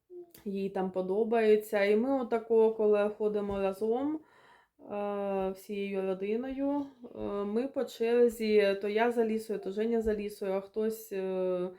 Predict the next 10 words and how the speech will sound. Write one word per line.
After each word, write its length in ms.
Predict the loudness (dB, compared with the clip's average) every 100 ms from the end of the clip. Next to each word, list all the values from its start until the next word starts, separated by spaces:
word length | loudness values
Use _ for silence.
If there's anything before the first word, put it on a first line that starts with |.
| -18 _ _ _ _ -8 -4 -2 0 -2
з 60 |
нас 440 | -2 0 -2 -4 -8
займається. 1000 | -6 -4 -2 -2 -2 -4 -6 -10 -8 -10 -14 _ _
Ну, 460 | -12 -8 -8 -10 -12 -14 -18 -20 _ -10
наприклад, 540 | -8 -2 -2 2 0 2
я 180 | 2 2
за 140 | 0
Лісою, 520 | -2 -6 -4 -2 0
Женя 320 | 0 -2 -2
позаймається, 1000 | -4 -6 -4 -4 -4 -4 -6 -6 -6 -6